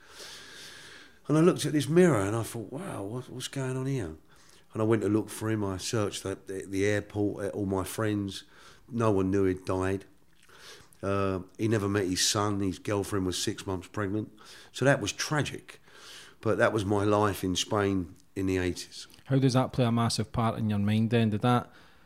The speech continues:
Speaker 2: make you question your life, or did it just make you fuel you with anger to sell more drugs, make more money, take more drugs? Or did you ever think at that time, "I'm gonna change for the better"?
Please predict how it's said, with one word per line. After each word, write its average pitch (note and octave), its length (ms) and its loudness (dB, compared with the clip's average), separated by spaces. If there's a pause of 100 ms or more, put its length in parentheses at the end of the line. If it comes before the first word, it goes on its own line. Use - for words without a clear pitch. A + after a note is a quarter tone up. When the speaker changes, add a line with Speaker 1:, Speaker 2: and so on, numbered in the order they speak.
(380)
Speaker 2:
make B2+ 240 4
you B2 100 -2
question C#3 480 4
your C#3 120 6
life, C3+ 260 4
or B2 60 4
did G2+ 180 -2
it G#2+ 60 -6
just A2 240 0
make A2+ 180 2
you G#2+ 80 -4
fuel A2+ 440 4
you G#2+ 140 6
with G#2+ 200 4
anger A2+ 480 4
to G2+ 260 2
sell A#2 240 6
more A2 200 8
drugs, G#2 360 2
make A#2 160 6
more A2 180 2
money, G#2 420 2 (100)
take A#2+ 240 4
more A2 160 4
drugs? G2+ 460 0 (540)
Or A2 140 4
did G2+ 140 2
you A2+ 60 6
ever A2 120 4
think A2 260 0
at - 80 -4
that A2 220 0
time, G#2 320 2 (840)
"I'm A2 140 2
gonna G#2+ 200 8
change G#2+ 320 4
for G#2+ 80 0
the G2+ 80 2
better"? A2+ 400 4